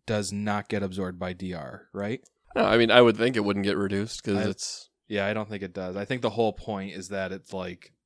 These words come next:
Speaker 1: unavoidable damage.
Speaker 2: I'll look into it, but I'm pretty sure it wouldn't get reduced. But I also got a new rage power, which gives everyone a new rage power.
Speaker 1: Mm-hmm.
Speaker 2: And I took lesser elemental rage.
Speaker 1: Oh,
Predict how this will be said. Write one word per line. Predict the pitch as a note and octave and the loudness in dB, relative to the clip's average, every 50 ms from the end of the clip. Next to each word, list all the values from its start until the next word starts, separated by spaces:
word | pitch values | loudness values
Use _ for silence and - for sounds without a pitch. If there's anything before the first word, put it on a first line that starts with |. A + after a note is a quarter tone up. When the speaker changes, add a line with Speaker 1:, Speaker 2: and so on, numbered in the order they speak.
| - | -10
Speaker 1:
unavoidable | G#2 G2+ G2+ F#2 F#2 F#2+ F#2+ F#2+ F#2+ F#2 | -8 -8 -8 -8 -8 -8 -8 -8 -8 -8
damage. | F2 F#2 F#2 F#2 F#2 F#2 F2+ - - - _ _ _ _ _ _ _ _ _ - | -10 -10 -10 -10 -10 -12 -14 -16 -18 -20 _ _ _ _ _ _ _ _ _ 2
Speaker 2:
I'll | - A#2 A#2+ A2+ | 8 8 8 10
look | A2 G#2 | 8 6
into | G#2+ G2+ G2+ G2 | 4 4 4 4
it, | F#2+ G2+ | 4 4
but | G#2 G2+ | 4 4
I'm | G2 G2+ | 4 2
pretty | - - A2+ G#2+ G2 | 2 2 2 2 2
sure | - - G#2+ G#2+ | 2 2 2 2
it | G#2+ | 2
wouldn't | G3 G3 G3 G3 G3 | 2 0 0 0 -2
get | G3 - | -2 0
reduced. | G3 G3 G3 G3+ G3+ - - - - _ _ _ - | 0 0 0 -2 -2 -4 -6 -14 -16 _ _ _ 6
But | - C#3 B2+ | 8 10 10
I | B2 | 10
also | B2 - - A#2+ | 8 6 6 4
got | A2+ A2 | 6 6
a | G#2+ | 6
new | G#2+ G#2 G2+ | 6 4 4
rage | G2 G#2 G#2 G2+ G2+ - | 4 2 2 2 0 -2
power, | - A2 G#2+ G#2+ A2 B2 D#3 F#3 _ _ - _ _ _ | 0 2 4 4 4 2 2 -2 _ _ -20 _ _ _
which | - A2+ A2 G#2 - - - - - _ _ _ _ _ _ - | 2 4 4 4 4 2 -4 -6 -12 _ _ _ _ _ _ 2
gives | A#2 A#2+ A2 G2 G2 - | 6 6 6 6 4 0
everyone | - D#3+ E3 D3 B2 A2 G#2+ G#2 | 6 6 8 10 10 8 8 8
a | G#2 G2+ | 6 6
new | G2+ G2 | 4 4
rage | F#2+ G2 G2+ G2 - - | 4 2 2 0 0 0
power. | A2 G2+ G2+ G#2 A#2+ C#3+ - _ _ - - | 2 2 2 2 0 -2 -6 _ _ -14 -12
Speaker 1:
Mm-hmm. | G#2 G#2 G2 G2+ F#2 F2 F2 F2+ A#2+ D#3 - - - - - - - _ _ - | -12 -10 -10 -10 -10 -10 -10 -10 -10 -12 -12 -14 -20 -20 -20 -20 -20 _ _ 2
Speaker 2:
And | - G#2+ G#2 G#2 G2+ | 4 6 8 8 8
I | G#2 | 6
took | G#2+ - - C3 A2+ A2 - - - | 4 4 4 4 4 2 0 -6 -2
lesser | G#2+ A#2 B2 C3+ - - D3+ D3 | 2 2 4 4 4 4 4 6
elemental | - B2+ C3 C3 A#2 A#2 A#2 B2 - A#2 G2+ | 6 8 8 8 8 6 6 4 2 -2 0
rage. | G2 - - - - - - - - - - _ _ - A#2 | 0 -2 -2 -4 -6 -8 -10 -12 -14 -14 -16 _ _ -16 -14
Speaker 1:
Oh, | F#2+ | -14